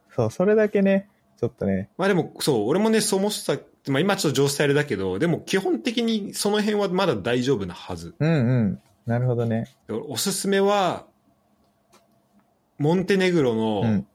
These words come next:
Speaker 2: てか俺がもう一回行きたいなと思ったんで、モンテネグロのね、コトルっていう街があって。
Speaker 1: へえ、コトル。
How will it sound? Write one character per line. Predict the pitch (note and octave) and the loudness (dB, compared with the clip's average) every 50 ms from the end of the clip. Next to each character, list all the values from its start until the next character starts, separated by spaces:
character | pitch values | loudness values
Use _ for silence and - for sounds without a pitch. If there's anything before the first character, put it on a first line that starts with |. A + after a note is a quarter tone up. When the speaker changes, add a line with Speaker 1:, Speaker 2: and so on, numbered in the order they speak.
| _ _ _ _ _ _ - - - _ _ _ _ _ _ _ _ _ _ _ _ _ _ | _ _ _ _ _ _ -20 -20 -20 _ _ _ _ _ _ _ _ _ _ _ _ _ _
Speaker 2:
て | - C3 | -2 0
か | B2 | 2
俺 | C#3 F3+ | 2 4
が | G3 | 4
も | F#3+ F#3+ | 2 2
う | |
一 | F#3+ | 2
回 | - G3+ | 0 0
行 | G3 | 0
き | G3 | 2
た | A3+ | 2
い | F#3+ | 2
な | E3+ D3 | 2 2
と | C3 | 0
思 | A#2 A2 | 0 -2
っ | |
た | G#2 G2 | -2 -2
ん | |
で、 | G2 | -4
モ | G2 A#2+ C#3+ | -2 -2 -2
ン | D#3 | -2
テ | D#3 F#3 | 0 0
ネ | F3 E3+ | 0 0
グ | D3 | 2
ロ | B2+ G#2+ | 0 -2
の | G2 F#2 | -2 -4
ね、 | F2+ F2+ - | -8 -10 -10
コ | - - G3 | -6 -4 0
ト | F#3 G#3 D#3+ | 0 2 2
ル | A#2+ | 2
っ | G#2+ | 0
て | - - - - - | -4 -8 -18 -14 -10
い | F#2 F2 F2 F2 | -8 -8 -8 -8
う | E2 | -10
街 | - F2+ F2 - G2+ | -12 -12 -12 -10 -10
が | F2 D#2+ | -10 -12
あ | |
っ | D#2 | -12
て。 | _ _ - - F#2+ D#2+ D2 - _ _ _ _ _ | _ _ -20 -18 -18 -16 -18 -18 _ _ _ _ _
Speaker 1:
へ | - C3+ B2 A#2+ | 0 2 2 2
え、 | G#2+ G2 | 2 0
コ | - - D#3+ | 0 -2 -2
ト | C#3 G#2+ F2 | 0 0 -2
ル。 | - E2+ - | -2 -4 -6